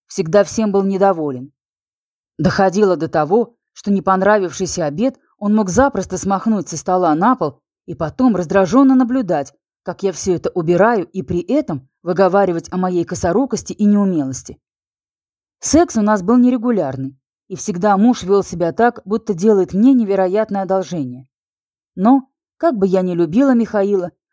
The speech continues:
мозги у меня всегда были на месте. Гордость и достоинство тоже. В общем, через полгода до меня дошло, что ему нужна была приличная жилплощадь, так как после окончания универа и выселения из общежития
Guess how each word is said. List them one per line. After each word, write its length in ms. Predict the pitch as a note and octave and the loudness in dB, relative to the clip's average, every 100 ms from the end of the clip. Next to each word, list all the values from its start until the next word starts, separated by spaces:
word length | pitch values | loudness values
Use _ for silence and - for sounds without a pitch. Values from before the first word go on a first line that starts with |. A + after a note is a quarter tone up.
| _ | _
мозги 400 | G3 G#3 F3+ C4 | -2 -2 2 4
у 80 | D4+ | 4
меня 280 | D4 C4 B3+ | 4 2 0
всегда 420 | - F#3+ F3 F#3+ | -4 -4 -2 -2
были 240 | D#3+ D#3+ | -2 -6
на 140 | E3 D#3+ | -4 -4
месте. 420 | C#3 B2 - - _ _ _ _ _ _ - | -4 -8 -16 -20 _ _ _ _ _ _ -4
Гордость 480 | F3+ A3+ G#3 G3+ | 2 2 2 -6
и 80 | G3+ | -6
достоинство 600 | F#3 F3+ - G#3 G3+ F#3 | -4 -4 -4 -8 -8 -10
тоже. 400 | F#3 C#3+ B2 - _ _ _ _ _ _ _ _ _ _ _ _ _ | -10 -10 -12 -16 _ _ _ _ _ _ _ _ _ _ _ _ _
В 160 | E3+ C4+ | 0 0
общем, 300 | B3+ C4 - _ _ | 2 0 -2 _ _
через 220 | C4 B3+ | -4 -2
полгода 460 | - C4+ A#3 F4 B3+ | 2 2 2 0 0
до 100 | G#3 | -2
меня 260 | G#3 A3+ B3+ | 0 0 0
дошло, 500 | A3 - D3 C3+ _ _ _ | -2 -4 -10 -10 _ _ _
что 220 | - B3 | -2 2
ему 240 | A#3+ D4 | 4 4
нужна 360 | D4 A3 G#3+ B3 | 4 2 0 0
была 260 | G#3 A#3 B3 | 2 2 0
приличная 520 | A3+ A3+ B3 A3+ A3 | -2 -2 -2 -2 -2
жилплощадь, 680 | B3 B3 G#3 D#3 - C3 _ _ _ _ | -2 -2 -4 -4 -6 -14 _ _ _ _
так 160 | G3+ - | -4 0
как 180 | G3+ - | 0 0
после 280 | G3 G3+ | 0 2
окончания 580 | F#3+ G#3 G3+ G#3 F#3 F#3 | 0 0 -2 -2 -2 -2
универа 500 | G3+ G3+ G3 C4 A#3 | -2 0 2 2 2
и 180 | E3+ F#3+ | 0 -4
выселения 540 | F#3+ - G#3 G3 E3+ | -4 -4 -4 -4 -4
из 100 | E3 | -4
общежития 680 | F#3 - A3 B3 D4 F3 D3+ | -6 -6 -4 -2 -2 -2 -6